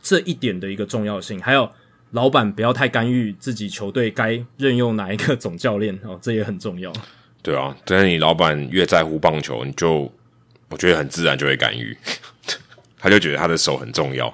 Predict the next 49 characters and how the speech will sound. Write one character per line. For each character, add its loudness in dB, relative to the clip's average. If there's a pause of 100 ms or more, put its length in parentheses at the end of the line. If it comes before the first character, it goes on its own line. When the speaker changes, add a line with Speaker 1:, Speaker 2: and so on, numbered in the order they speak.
Speaker 2:
他 0
一 2
定 2
要 6
伸 2
进 0
去 -2
搅 -4
和 -2
一 -6
下。 -2 (440)
这 6
个， 2 (320)
这 4
个 8
我 6
觉 2
得 2
是， 0 (460)
呃， -8
蛮 4
人 4
之 0
常 -4
情， -4 (140)
这 -4
个， 2 (280)
这 -10
个 2
我 4
觉 2
得 2
很 -4
难 -4
避 -2
免 -12
啊， -16 (360)
对 -10
吧？ -10
那 2 (340)
白 4
袜 8
队 2
就 0
是 -2
运 -4
气 -4
真 -4
的 -6